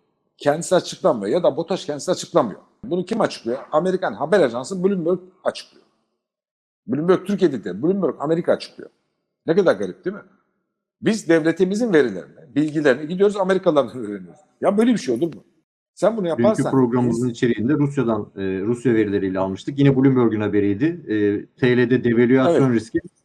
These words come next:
Speaker 2: Rusya tarafından yapılan bir analiz sonucu ortaya çıkmıştı.
Speaker 1: E, tabii yani. Zaten biz bunu biliyorduk ama biz söylediğimiz zaman insanlar tepki gösterdi.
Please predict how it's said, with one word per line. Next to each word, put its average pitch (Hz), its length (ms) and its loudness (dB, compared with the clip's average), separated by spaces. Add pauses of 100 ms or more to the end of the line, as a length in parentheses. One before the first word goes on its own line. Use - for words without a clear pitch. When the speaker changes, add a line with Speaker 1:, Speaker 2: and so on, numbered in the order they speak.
(120)
Speaker 2:
Rusya 139 260 0
tarafından 117 400 -2
yapılan 120 380 -4
bir 143 100 -6
analiz 135 260 0
sonucu 104 380 -4
ortaya 92 280 -6
çıkmıştı. - 440 -20
Speaker 1:
E, 101 200 -18
tabii 190 280 -4
yani. 101 240 0 (100)
Zaten 156 500 0
biz 151 120 -2
bunu 113 180 -2
biliyorduk 202 260 0
ama 131 260 2
biz 160 100 0
söylediğimiz 185 300 0
zaman 170 140 0
insanlar 180 300 -2
tepki 170 200 0
gösterdi. 101 460 -2